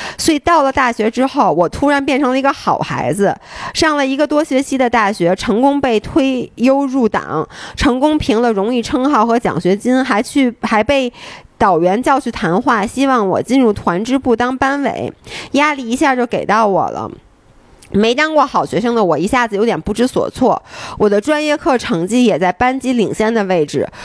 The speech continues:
我的老师甚至把我的表演视频发到别的班群里让大家学习。其实我并不想给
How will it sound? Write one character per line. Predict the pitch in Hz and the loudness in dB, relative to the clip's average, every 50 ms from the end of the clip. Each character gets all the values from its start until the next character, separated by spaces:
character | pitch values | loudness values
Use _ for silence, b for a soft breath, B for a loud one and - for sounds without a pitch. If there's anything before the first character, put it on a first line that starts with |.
| B B B | B B B
我 | - 214 | 0 2
的 | 214 277 302 | 2 2 2
老 | 277 220 151 156 | 2 2 2 0
师 | - - 269 277 | -2 0 0 0
甚 | 269 302 285 269 | 2 2 2 2
至 | 240 | 2
把 | 226 233 233 254 | 2 2 2 2
我 | 262 220 170 | 2 0 0
的 | 170 175 | -2 0
表 | - 180 180 208 | 2 2 4 4
演 | 254 226 147 - | 4 2 0 -2
视 | - - - | -2 -2 -2
频 | - 220 190 202 | 0 2 0 2
发 | - 247 254 | 2 0 2
到 | 254 254 233 | 2 2 0
别 | - - 180 190 | 0 2 0 2
的 | 226 247 | 2 2
班 | 226 220 214 202 220 | 2 2 0 0 -2
群 | - - 208 165 | -4 -4 -2 0
里 | 170 175 | 0 0
让 | 160 185 208 226 | 0 0 0 0
大 | 240 220 | 0 0
家 | 214 233 233 208 | 2 2 0 0
学 | - - 170 165 175 233 | 0 0 0 2 2 0
习。 | - - - - 104 104 - - B B B B B B B B | -2 -4 -8 -2 -2 -2 -2 -2 B B B B B B B B
其 | - - 285 302 | -4 0 2 4
实 | 320 | 4
我 | 359 277 - | 4 2 2
并 | - 320 302 277 | 0 -2 -2 0
不 | 233 233 | 0 0
想 | 226 226 190 214 | 0 0 -2 0
给 | 214 165 143 | 0 -2 -4